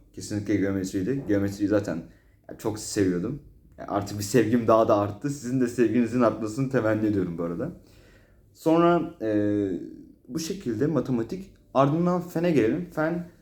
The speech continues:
M S Ö niye feni kolay soruyor anlamış değilim. Hani gareziniz gibi hocam. Ya feni ben çok seviyordum ve hala kolay sormaya devam ediyorlar. E,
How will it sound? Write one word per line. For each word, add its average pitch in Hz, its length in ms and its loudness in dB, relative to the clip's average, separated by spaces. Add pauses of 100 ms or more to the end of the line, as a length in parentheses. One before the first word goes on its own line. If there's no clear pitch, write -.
(220)
M 135 260 4
S 170 140 -4
Ö 202 80 0
niye 196 160 2
feni 185 220 2
kolay 135 220 6
soruyor 143 260 4
anlamış 156 420 4
değilim. 196 160 2
Hani 147 320 4
gareziniz 151 640 6
gibi 151 120 0
hocam. 139 320 4 (420)
Ya - 200 -12
feni 151 160 -4
ben 170 180 -4
çok 208 180 -4
seviyordum 185 400 2
ve 208 100 -4
hala 190 360 2
kolay 160 280 0
sormaya 170 300 -2
devam 175 220 4
ediyorlar. 101 340 0 (680)
E, 95 200 -4